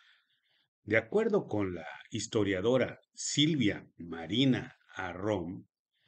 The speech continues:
es imposible determinar si la Güera influyó en las ideas políticas de Iturbide. Eh, distintos cronistas como,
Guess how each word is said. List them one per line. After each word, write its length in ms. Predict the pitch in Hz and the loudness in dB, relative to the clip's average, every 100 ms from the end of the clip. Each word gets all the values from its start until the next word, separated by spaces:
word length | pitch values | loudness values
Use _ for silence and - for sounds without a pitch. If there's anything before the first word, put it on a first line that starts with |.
| - - - _ | -20 -20 -20 _
es 200 | 170 - | -2 0
imposible 640 | 202 151 135 147 151 151 | 0 2 4 6 8 8
determinar 720 | 131 104 107 95 98 107 123 | 8 4 0 0 0 2 0
si 260 | 120 - 85 - - | -2 -8 -10 -12 -20
la 180 | - 78 | -14 -12
Güera 500 | - 113 117 95 101 - _ | 0 4 4 4 -4 -14 _
influyó 720 | - 104 - 92 92 107 117 | -4 -4 -4 -6 -2 2 2
en 80 | 113 | 2
las 180 | 92 - | -2 -8
ideas 340 | 82 107 113 - | -2 0 0 -2
políticas 680 | 95 104 123 123 - 92 | -2 0 0 -2 -4 -4
de 80 | 98 | -4
Iturbide. 960 | 90 - 101 107 123 135 95 92 120 135 _ _ _ _ _ - _ _ _ _ | -6 -2 -2 0 2 2 2 0 -2 -8 _ _ _ _ _ -20 _ _ _ _
Eh, 220 | - 110 107 | -4 0 2
distintos 760 | 113 117 135 151 147 131 117 | 0 4 8 10 10 6 6
cronistas 720 | 113 117 131 147 135 120 113 | 2 6 8 8 6 4 4
como, 480 | - 98 90 82 - | -2 -4 -4 -8 -14